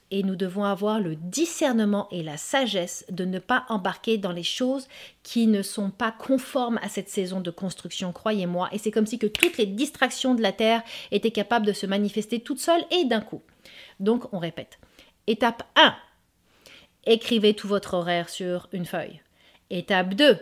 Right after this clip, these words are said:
invitez le Saint-Esprit à cette discussion extraordinaire. Étape trois, quelle est votre saison ? Ça, ça va vous aider à faire du ménage.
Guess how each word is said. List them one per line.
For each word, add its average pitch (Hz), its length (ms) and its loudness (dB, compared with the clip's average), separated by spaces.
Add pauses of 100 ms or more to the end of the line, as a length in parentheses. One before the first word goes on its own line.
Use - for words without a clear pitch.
(240)
invitez 214 400 2
le 202 100 0
Saint-Esprit 262 720 0
à 226 80 -4
cette - 300 -6 (140)
discussion 214 720 -6
extraordinaire. 208 880 -4 (160)
Étape 214 400 0
trois, - 360 0 (260)
quelle 262 220 4
est 294 100 6
votre 160 340 -6
saison ? 139 360 -10 (1900)
Ça, 262 160 2
ça 247 120 2
va 185 140 2
vous 170 180 -6
aider 160 120 -6
à 156 40 -6
faire 160 120 -8
du 147 80 -10
ménage. - 340 -12